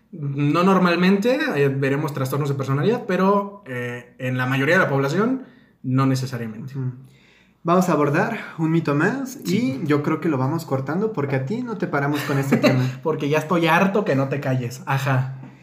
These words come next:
Speaker 2: Bien, otro tema común, más bien otro mito común, tiene que ver con que las personas que piensan en quitarse la vida tienen sí o sí alguna enfermedad física o mental.
Speaker 1: Es correcto.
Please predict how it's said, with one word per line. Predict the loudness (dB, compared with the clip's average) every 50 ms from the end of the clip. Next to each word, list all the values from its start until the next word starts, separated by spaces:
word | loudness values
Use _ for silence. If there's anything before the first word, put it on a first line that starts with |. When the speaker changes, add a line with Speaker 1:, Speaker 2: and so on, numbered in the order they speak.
| -4 0 0 2 4
Speaker 2:
Bien, | 4 2 2 2
otro | 2 2 4 4 4
tema | 2 2 2 0 0
común, | 0 0 2 2 2 0 0 -2 -6 -8 -12 -12 -16 -18 -18 -20 -20 -20 _ _ _ _ _ _ _ _ _ -20 -20 -20 -14 -8 -4
más | -2 0 2
bien | 2 0 0 0
otro | 0 0 0 0 0 -2 -4 -6 -8
mito | -4 -2 0 0 0 0 0 0 0 0 0 -2 -4 -8 -18 -6
común, | -2 0 0 2 2 2 2 2 0 -2 -6 -8 -14 -20 -20 _ _ _ _ _ _ _ _ _ _ _ _
tiene | -4 -2 0 0
que | 2 2 2
ver | 2 2
con | 0 0
que | 2 2
las | 2 0 0
personas | 0 -2 -2 -2 0 -2 -2 -2 -4
que | -4 -4 -4
piensan | -2 -2 -2 -2 -2 -2 -2 -4 -4 -4 -4
en | -6 -4 -4
quitarse | -4 -2 -2 -2 -2 -2 -2
la | 0 0 2
vida | 2 2 0 0 -2 -4 -8 -14 -20 _ _ _ _ _ _ _ _ _ _ _ _
tienen | 0 2 2 4 4 2 2 0 -2 -4 -8
sí | -10 -6 -2 0 2 2
o | 2 2
sí | 2 0 -2 -2 -4 -6 -10 -12 -6
alguna | -2 0 2 2 2 2 2
enfermedad | 0 0 -2 -2 0 0 0 -2
física | -2 -2 -2 -2 -2 -2 -2 -2 -2 -2 -2
o | -2 0
mental. | 2 2 2 2 0 0 -2 -2 -4 -6 -8 -12 -10
Speaker 1:
Es | -8 -6 -6
correcto. | -4 -2 -2 0 0 -2 -2 -6 -12 -14 -14